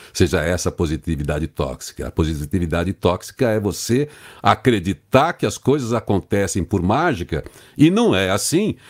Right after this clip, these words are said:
daí você se frustra e fi-, adoece. Esse que é o problema da positividade tóxica, né, Flávia?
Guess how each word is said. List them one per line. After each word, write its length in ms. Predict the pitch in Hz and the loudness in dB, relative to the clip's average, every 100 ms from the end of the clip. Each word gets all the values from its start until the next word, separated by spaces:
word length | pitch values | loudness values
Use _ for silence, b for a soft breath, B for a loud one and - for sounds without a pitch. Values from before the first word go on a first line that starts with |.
| B | B
daí 140 | 92 117 | 2 2
você 260 | 156 143 | 2 0
se 160 | 123 117 | -2 -2
frustra 640 | - 135 196 - 131 90 | 0 2 2 -2 -4 0
e 80 | 104 | -2
fi-, 200 | - 98 | 0 0
adoece. 600 | 101 180 143 117 - 85 | 4 4 2 0 -4 -2
Esse 320 | 82 135 165 | 0 0 -2
que 80 | 147 | -2
é 40 | |
o 80 | 151 | 0
problema 460 | 147 160 104 110 120 | 0 0 2 0 0
da 100 | 127 | -2
positividade 680 | 135 127 123 127 123 131 147 | 0 -2 -2 -2 0 -2 0
tóxica, 480 | 113 82 - - | -2 -2 -4 -4
né, 140 | 90 113 | -2 -2
Flávia? 400 | 90 71 58 | -2 -4 -6